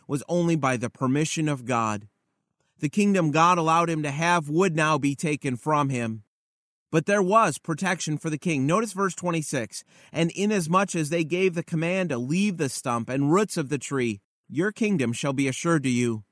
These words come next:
after you come to know that heaven rules."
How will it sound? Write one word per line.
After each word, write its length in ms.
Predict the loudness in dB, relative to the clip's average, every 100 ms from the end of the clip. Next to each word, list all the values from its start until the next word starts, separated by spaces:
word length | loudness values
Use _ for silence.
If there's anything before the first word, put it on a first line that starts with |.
| _ _
after 300 | -6 -6 -4
you 160 | -2 -2
come 300 | -2 -2 0
to 80 | 0
know 440 | 0 0 -2 -8 _ _ _ -8
that 160 | -4 -2
heaven 320 | 0 0 2
rules." 560 | 4 4 2 -6 -12